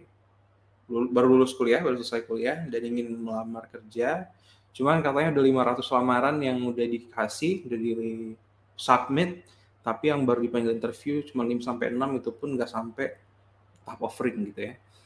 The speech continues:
Nah, apa sih yang salah dari proses melamarnya Mas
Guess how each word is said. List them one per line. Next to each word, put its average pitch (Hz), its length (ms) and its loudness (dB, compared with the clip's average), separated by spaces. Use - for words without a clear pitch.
Nah, - 160 0
apa - 160 4
sih 196 240 6
yang 185 80 2
salah 151 560 4
dari 120 720 2
proses - 880 6
melamarnya 135 1120 6
Mas 139 400 4